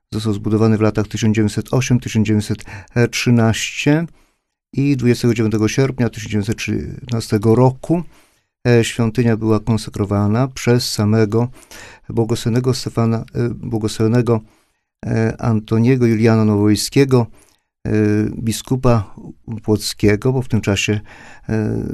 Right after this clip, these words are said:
parafia nasza należała do diecezji, e, płockiej, więc mamy z kolei, e, tutaj też kolejną rocznicę.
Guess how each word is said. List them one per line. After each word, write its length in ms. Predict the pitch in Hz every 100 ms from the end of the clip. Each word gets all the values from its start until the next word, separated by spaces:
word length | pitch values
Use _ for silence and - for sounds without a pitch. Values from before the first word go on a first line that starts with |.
| -
parafia 340 | 110 107 104 104
nasza 300 | 98 - 107
należała 640 | - 107 107 104 101 98
do 180 | 101 104 - _ _ -
diecezji, 560 | 110 110 113 104 101 110
e, 340 | 120 113 113
płockiej, 800 | - 107 101 - - - 123 147 - _ _ _ _ _ -
więc 300 | 123 - - 123
mamy 500 | 117 107 107 113 104 -
z 100 | 107
kolei, 440 | - 101 101 104 104 - - -
e, 100 | 107
tutaj 340 | 104 107 104 101
też 320 | 110 107 107 104 -
kolejną 440 | 104 101 101 101 - _ -
rocznicę. 720 | 113 110 107 - 107 -